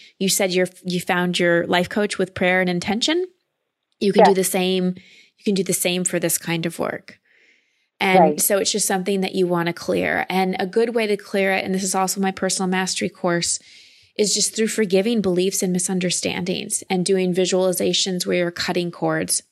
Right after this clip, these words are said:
Speaker 1: you know, and you're cutting cords with your parents. And that, that isn't, uh, when we cut cords energetically, we're not cutting the love. We're not cutting the connection.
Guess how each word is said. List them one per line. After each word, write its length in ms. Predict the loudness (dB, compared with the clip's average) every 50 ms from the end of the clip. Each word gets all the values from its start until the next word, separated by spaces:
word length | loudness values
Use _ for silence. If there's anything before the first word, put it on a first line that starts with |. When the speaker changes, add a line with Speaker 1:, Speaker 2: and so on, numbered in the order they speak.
| -16 -8
Speaker 1:
you 120 | -4 -2 0
know, 120 | 0 0
and 100 | 0 0
you're 80 | -2 -2
cutting 280 | -2 -4 -2 -2 -4 -4
cords 320 | -2 0 0 0 0 -2
with 140 | -6 -4 -2
your 100 | -2 -2
parents. 460 | -2 -2 0 2 2 0 0 -2 -4
And 160 | -2 -2 -2
that, 160 | -2 -2 -4 _ _ -4
that 180 | -4 -4 -2 0
isn't, 440 | 0 0 0 0 -4 -4 -4 -8 -12 _ -14 -20 -20 -20 -20 _ _ _ _ _ _ _ _ _ _ _ -6
uh, 80 | -4 -2
when 120 | 0 0
we 100 | 0 -2
cut 280 | -2 -2 -2 -2 -2 -4
cords 360 | -6 -4 -2 0 0 0 0
energetically, 720 | -2 -2 -2 -2 -2 -2 -2 -2 -4 -2 -2 0 0 0 -2 -2
we're 140 | -2 -2 -2
not 160 | -2 -4 -4
cutting 300 | -4 -4 -2 0 0 0 0
the 80 | -2 -2
love. 420 | 0 0 0 0 -2 -4 -6 -4
We're 60 | -4
not 140 | -4 -4 -6
cutting 240 | -4 -4 -2 -2 -2
the 60 | -4
connection. 680 | -6 -6 -6 -6 -6 -4 -4 -4 -4 -4 -6 -8 -12